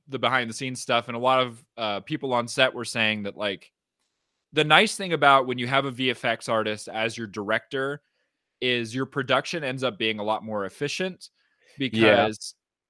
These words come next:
Speaker 1: he knows certain things, like, I was try-, I can't remember the specific example they gave, but it was something like, you know, he, he knew going in, "Hey, we only need this shot, this shot, and this shot,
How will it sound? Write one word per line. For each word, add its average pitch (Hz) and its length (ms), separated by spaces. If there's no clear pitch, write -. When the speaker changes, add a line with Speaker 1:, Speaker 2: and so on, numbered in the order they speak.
Speaker 1:
he 208 300
knows 175 400
certain 135 320
things, 135 340
like, 113 380
I 139 60
was 131 80
try-, - 180
I 160 60
can't 220 180
remember 175 220
the 151 100
specific 135 400
example 113 380
they 107 100
gave, 101 340
but 113 120
it - 20
was 120 100
something 147 280
like, 117 400
you 135 100
know, 104 320
he, 202 400
he 190 220
knew 202 380
going 160 340
in, 143 200
"Hey, 156 360
we 147 220
only 160 220
need 147 260
this 135 140
shot, 127 360
this 123 120
shot, 117 260
and 104 140
this 120 120
shot, 98 440